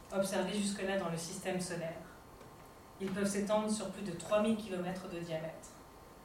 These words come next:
Une catastrophe pour nos forêts, nos troupeaux, nos promeneurs.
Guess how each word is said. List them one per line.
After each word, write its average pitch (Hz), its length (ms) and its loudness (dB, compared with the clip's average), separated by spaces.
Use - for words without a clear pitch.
Une 170 120 -6
catastrophe 202 880 2
pour 180 100 -6
nos 170 80 -2
forêts, 170 420 0
nos 175 120 -4
troupeaux, 175 460 -4
nos 170 100 -4
promeneurs. 202 440 2